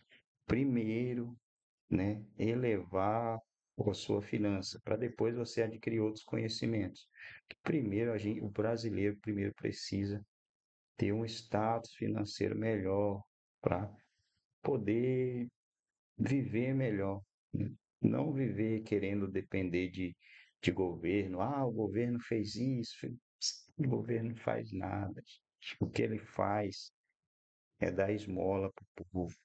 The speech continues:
pra que o povo continue mais na miséria. Então, o povo precisa elevar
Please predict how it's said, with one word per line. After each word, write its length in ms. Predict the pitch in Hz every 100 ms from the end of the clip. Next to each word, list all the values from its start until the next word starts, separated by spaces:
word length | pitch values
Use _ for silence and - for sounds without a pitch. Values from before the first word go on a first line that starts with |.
| _
pra 140 | - -
que 120 | 98
o 60 |
povo 280 | 101 92 90
continue 460 | - 95 - 98 95
mais 360 | 92 92 98
na 120 | 104 101
miséria. 520 | 101 87 87 85 92 _ _ _ _ _ _ _ _ _
Então, 200 | - 104
o 180 | 104 -
povo 500 | 101 113 127 110 110
precisa 800 | - 104 101 - 101 98 101 - -
elevar 880 | - 110 120 113 101 98 92 92 92